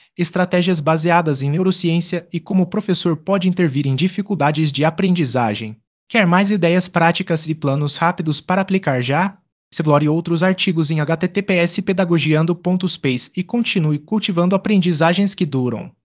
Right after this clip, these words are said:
Perguntas frequentes. Um. O que é a corrente pedagógica Steiner Waldorf para ensinar crianças criatividade com artesanato e contação de histórias na educação infantil?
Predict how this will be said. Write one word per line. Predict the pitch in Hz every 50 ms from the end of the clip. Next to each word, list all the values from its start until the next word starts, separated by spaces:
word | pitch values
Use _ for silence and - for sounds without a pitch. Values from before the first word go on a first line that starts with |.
| _ _ -
Perguntas | 165 147 127 139 143 139 143 - -
frequentes. | - 170 160 - - 170 156 151 - 170 156 - -
Um. | 131 117 113 113 - _ _ _ _ _ _ _
O | 175
que | 170 - 202
é | 214
a | 233
corrente | - - 220 143 143 156 160 156 -
pedagógica | - 196 190 202 175 147 147 151 156 151 - 180
Steiner | 160 - - 202 175 151 156 175 185
Waldorf | 185 175 151 131 170 196 220 220
para | - - 202 202
ensinar | 190 180 - 185 170 165 170 180 185
crianças | 180 - 175 170 165 175 170 - 165 - -
criatividade | - 180 185 185 185 202 190 196 160 160 170 180 185 196
com | 202 - 156
artesanato | 175 190 - 220 165 160 143 139 143 151 160 160 - 165 -
e | - 175
contação | 165 - 220 233 240 226 208 185 - - 185
de | 180 180 175
histórias | 156 - - 160 151 156 147 -
na | 151 165 180
educação | 196 185 196 - 208 190 - 196 196
infantil? | 202 196 - 170 147 - - 175 175 185 202 180 127